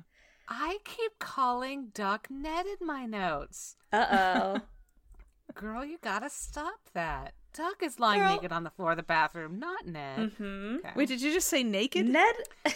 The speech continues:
Speaker 1: I did
Speaker 2: <laughs> Yeah.
Speaker 1: because of that song.
Speaker 3: Oh, okay.
Speaker 1: I don't remember. Natalie Imbruglia?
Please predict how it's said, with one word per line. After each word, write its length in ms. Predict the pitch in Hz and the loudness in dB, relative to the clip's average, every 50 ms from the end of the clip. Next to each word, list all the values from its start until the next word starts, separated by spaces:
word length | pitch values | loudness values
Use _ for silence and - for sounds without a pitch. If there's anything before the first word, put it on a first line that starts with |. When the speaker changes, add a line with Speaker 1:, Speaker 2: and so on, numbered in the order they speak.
| - - - - - - | -4 -8 -14 -16 -4 0
Speaker 1:
I 120 | - 247 | 2 2
did 520 | 220 - - 226 226 233 240 240 247 240 277 - - | 2 2 2 0 2 4 6 6 4 4 2 -4 -8
Speaker 2:
<laughs> 100 | - - | -10 -2
Yeah. 200 | 247 226 220 - | 0 2 2 2
Speaker 1:
because 440 | 220 - - - 262 254 262 262 - | 2 0 6 10 12 12 12 10 8
of 180 | - 247 214 208 | 2 2 6 8
that 400 | 247 233 226 226 220 220 - - - - 196 | 8 10 10 10 10 8 6 2 -4 -10 -8
song. 680 | - - 220 202 196 202 - 220 226 233 247 254 247 - - | 2 6 8 8 10 10 8 6 4 0 -4 -8 -10 -4 2
Speaker 3:
Oh, 480 | - 240 240 226 208 190 - - 208 214 | 6 8 10 10 10 8 6 4 4 4
okay. 360 | 208 196 190 170 156 156 160 180 175 - _ _ _ _ _ - 220 - - - - - - _ _ _ _ - | 2 2 0 -2 -2 -2 -4 -8 -12 -18 _ _ _ _ _ -10 -10 -10 -12 -16 -20 -20 -20 _ _ _ _ -6
Speaker 1:
I 100 | 190 196 | -2 0
don't 180 | 214 208 208 | 2 2 2
remember. 340 | 196 190 190 180 175 170 175 | 2 2 2 2 2 2 0
Natalie 380 | 170 180 185 196 208 214 208 196 | 0 2 2 2 2 0 0 -2
Imbruglia? 640 | 180 180 180 185 185 180 208 226 226 220 220 233 233 | -4 -4 -4 -4 -4 -4 -6 -4 -2 0 0 0 -2